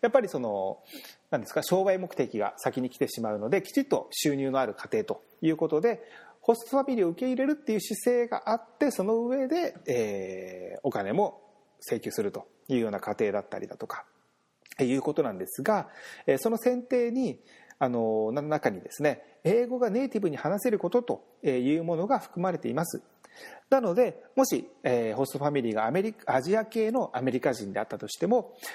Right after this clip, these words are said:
きちっと母国語として、えー、英語を話しますし、もし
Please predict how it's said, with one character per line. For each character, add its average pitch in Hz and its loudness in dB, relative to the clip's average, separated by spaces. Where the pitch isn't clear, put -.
き - -6
ち 330 8
っ - -6
と 139 4
母 120 -4
国 156 2
語 170 2
と 165 -4
し - -4
て、 - 0
え 98 -2
ー、 147 0
英 123 2
語 113 2
を 170 2
話 110 -6
し 107 -4
ま 104 -2
す - -16
し、 - -2
も 285 4
し - -2